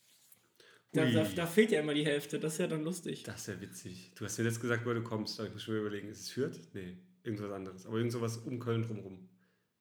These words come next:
Speaker 1: Ja,
Speaker 2: Oh, jetzt
Speaker 1: ich
Speaker 2: wird
Speaker 1: komm, bin schon an sich
Speaker 2: Kölner?
Speaker 1: streng genommen Kölner. Müssen wir jetzt auch hier mit Geburtsurkunde belegen oder reicht das grundsätzlich?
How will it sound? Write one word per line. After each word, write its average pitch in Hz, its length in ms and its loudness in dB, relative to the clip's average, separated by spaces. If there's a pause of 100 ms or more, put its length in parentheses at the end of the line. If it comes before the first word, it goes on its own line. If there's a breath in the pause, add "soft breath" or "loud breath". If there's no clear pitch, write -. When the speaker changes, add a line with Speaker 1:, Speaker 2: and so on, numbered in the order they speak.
(220)
Speaker 1:
Ja, 151 120 -12
Speaker 2:
Oh, 110 160 -2
jetzt 107 140 -8
Speaker 1:
ich - 60 -12
Speaker 2:
wird 110 140 -6
Speaker 1:
komm, 165 420 -6
bin 156 140 -2
schon 262 320 0
an 185 140 0
sich 233 380 -2 (240)
Speaker 2:
Kölner? 123 180 2
Speaker 1:
streng 196 180 2
genommen 185 300 -2
Kölner. 180 340 0 (240 loud breath)
Müssen 185 200 8
wir 190 60 8
jetzt - 80 0
auch 160 140 -2
hier 180 80 6
mit 147 160 -2
Geburtsurkunde 226 680 0
belegen 226 400 4
oder 170 220 2
reicht 175 200 -2
das 165 160 -4
grundsätzlich? 160 560 -6